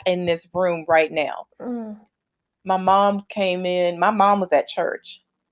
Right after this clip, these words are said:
Speaker 1: And as soon as I finished praying that prayer,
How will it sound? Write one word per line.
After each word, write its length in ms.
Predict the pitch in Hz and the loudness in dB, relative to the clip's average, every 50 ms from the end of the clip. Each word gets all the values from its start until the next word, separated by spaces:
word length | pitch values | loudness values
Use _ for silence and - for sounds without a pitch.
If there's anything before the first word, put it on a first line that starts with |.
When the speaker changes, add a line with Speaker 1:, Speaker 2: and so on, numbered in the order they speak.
| _ _ _ _ | _ _ _ _
Speaker 1:
And 380 | - 185 180 175 170 165 165 - - | 0 2 2 2 2 2 0 0 -2
as 180 | 170 - - | -4 -4 -2
soon 160 | - 247 226 226 | 0 2 2 4
as 100 | 226 226 | 4 4
I 100 | 208 214 - - | 4 2 2 0
finished 320 | 208 208 196 196 196 - _ | 0 0 0 -2 -6 -8 _
praying 340 | - 202 185 185 180 175 165 | -2 -2 0 0 -2 -2 -4
that 180 | 156 - - _ | -6 -6 -6 _
prayer, 460 | - 175 170 160 151 143 - - | -2 0 0 2 2 0 0 -2